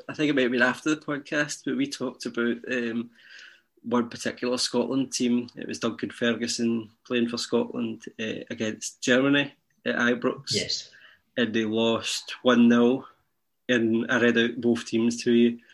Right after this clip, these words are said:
Speaker 1: And so the Scotland team, so the, I think the German team had Sammer and players like that, that ilk. Um, but the Scotland team, like, and this is no disrespect to these players 'cause they obviously did very well and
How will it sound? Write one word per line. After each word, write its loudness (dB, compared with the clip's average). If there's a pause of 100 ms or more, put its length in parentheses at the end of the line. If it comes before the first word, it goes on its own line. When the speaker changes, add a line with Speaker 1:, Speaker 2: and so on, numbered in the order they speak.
(500)
Speaker 1:
And -2 (200)
so 0
the -2
Scotland 0
team, 2 (540)
so -4
the, -2
I -2
think -4
the -6
German -8
team -4
had -8 (840)
Sammer 2
and -4
players -2
like -6
that, -4
that -4
ilk. -4 (480)
Um, -4 (420)
but 0
the -6
Scotland 0
team, -4
like, -6 (580)
and -2
this 4
is 4
no 4
disrespect -2
to 4
these 0
players 8
'cause 4
they 6
obviously 6
did 4
very 8
well 8
and 4